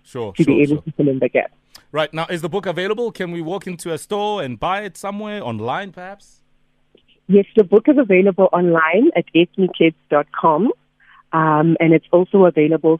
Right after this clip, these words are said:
Speaker 2: through me, so people can just email me on info at kagisanofoundation dot co dot Z A,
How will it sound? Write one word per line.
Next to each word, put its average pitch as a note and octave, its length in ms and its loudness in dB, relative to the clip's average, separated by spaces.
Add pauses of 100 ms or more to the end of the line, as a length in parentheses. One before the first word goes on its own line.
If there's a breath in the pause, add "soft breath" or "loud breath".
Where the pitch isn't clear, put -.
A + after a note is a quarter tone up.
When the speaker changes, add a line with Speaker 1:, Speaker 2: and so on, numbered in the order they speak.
Speaker 2:
through E3+ 160 2
me, D3 440 -2
so D#3+ 80 -12
people E3+ 320 -12
can E3+ 180 -10
just D#3 160 -10 (100)
email D#3+ 380 -8
me D#3 220 -8
on C#3+ 100 -8 (100)
info E3+ 540 -2
at D3+ 100 -8 (220)
kagisanofoundation D#3 1200 -6
dot C3+ 160 -6 (100)
co C#3+ 220 -2
dot C3 240 -4
Z C3+ 60 -6 (100)
A, G#2+ 220 -4